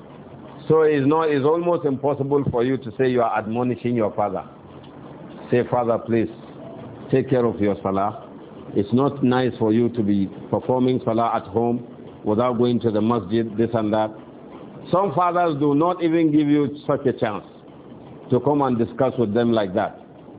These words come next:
So what do you do in such a case? If they have a friend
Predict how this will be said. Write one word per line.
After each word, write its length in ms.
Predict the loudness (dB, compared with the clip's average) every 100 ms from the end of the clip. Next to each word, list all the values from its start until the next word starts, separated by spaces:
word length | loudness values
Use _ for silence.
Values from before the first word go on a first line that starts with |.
| -18 -6 0
So 80 | 4
what 240 | 4 4
do 80 | 4
you 100 | 4
do 140 | 4
in 160 | 2 2
such 180 | 0 -2
a 80 |
case? 240 | 0 -2 -2 -12 -20 -20 -20 -20 -6 0
If 200 | 2 4
they 160 | 4 4
have 340 | 2 2 2
a 100 | -2 0
friend 400 | 0 0 -2